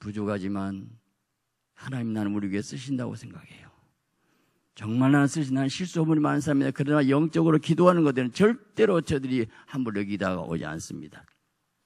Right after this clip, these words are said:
내가 와서 해도 오지 않을 사람들이에요. 주님, 저는 우리 교회를 통해서 한국을 살리게 해달라고 수많은 기도를 했어요.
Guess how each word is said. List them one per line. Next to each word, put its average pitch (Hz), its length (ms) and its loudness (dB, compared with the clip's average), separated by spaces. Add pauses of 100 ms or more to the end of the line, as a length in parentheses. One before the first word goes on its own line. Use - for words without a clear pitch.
(760)
내가 87 220 -4
와서 98 500 -2
해도 101 340 -8
오지 85 220 -6
않을 80 180 -8
사람들이에요. - 580 -16 (1400)
주님, 76 500 -10 (1120)
저는 98 680 -2
우리 101 260 0
교회를 101 300 0
통해서 98 680 -8 (920)
한국을 147 420 -2
살리게 147 380 -4
해달라고 117 500 -12
수많은 180 500 2
기도를 160 400 -4
했어요. - 260 -12